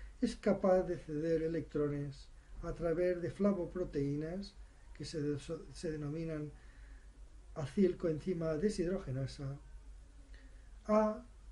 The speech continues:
otra proteína que actúa como puente, que es la flavoproteína, eh,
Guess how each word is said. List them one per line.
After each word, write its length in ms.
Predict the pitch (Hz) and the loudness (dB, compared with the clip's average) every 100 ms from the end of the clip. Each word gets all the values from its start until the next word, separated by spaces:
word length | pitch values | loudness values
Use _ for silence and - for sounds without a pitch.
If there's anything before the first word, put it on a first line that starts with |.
| - - - | -14 -12 6
otra 320 | 262 262 214 | 6 8 6
proteína 600 | 202 220 196 170 170 170 | 6 4 4 4 2 0
que 140 | - 135 | -2 -4
actúa 420 | - - 175 160 | -4 0 2 4
como 280 | 202 180 139 | 4 4 4
puente, 580 | 160 160 160 185 196 196 | 2 2 2 -2 -2 -2
que 340 | 160 147 151 | 4 6 6
es 260 | 151 - - - - - - - - - - - - - | 4 -6 -14 -16 -16 -16 -16 -16 -14 -14 -14 -16 -12 -2
la 480 | 160 156 147 135 - - - - - - - - - - | 0 2 2 0 -4 -16 -18 -18 -20 -20 -20 -20 -20 -20
flavoproteína, 1300 | - 190 170 165 - 160 151 160 170 180 180 175 180 - - - - - - - - - - - - - - - - - - - - - - - - - | -4 0 2 2 2 0 0 0 0 0 -2 -4 -6 -12 -16 -16 -14 -16 -16 -16 -18 -18 -18 -18 -20 -18 -18 -18 -18 -14 -10 -8 -6 -8 -14 -16 -8 -2
eh, 280 | 170 - | 0 -2